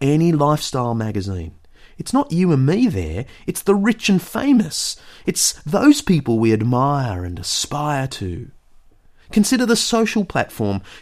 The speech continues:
contemporary society gives to musicians and actors and sports stars.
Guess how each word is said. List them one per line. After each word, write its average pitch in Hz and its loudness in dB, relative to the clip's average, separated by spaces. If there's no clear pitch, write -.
contemporary 180 0
society 170 -4
gives 143 -4
to 151 -4
musicians 139 -4
and 104 -6
actors 95 -6
and 131 -6
sports - -4
stars. - -10